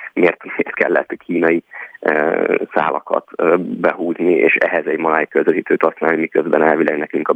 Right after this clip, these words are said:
Budapest-Belgrád vasútvonal miatt nagyon jó kínai kapcsolataink vannak, legalábbis a kormány mindig ezt mondja.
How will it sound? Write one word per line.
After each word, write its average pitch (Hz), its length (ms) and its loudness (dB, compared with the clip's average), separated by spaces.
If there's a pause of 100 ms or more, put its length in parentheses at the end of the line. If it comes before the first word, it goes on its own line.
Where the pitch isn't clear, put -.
Budapest-Belgrád 73 720 -2
vasútvonal 69 520 -2
miatt 80 280 0 (280)
nagyon 80 300 2
jó 76 140 4
kínai 73 340 2
kapcsolataink 76 580 0
vannak, 82 240 2
legalábbis 80 280 -2
a - 40 -10
kormány 71 340 0
mindig 71 220 0
ezt 71 180 -2
mondja. 90 280 0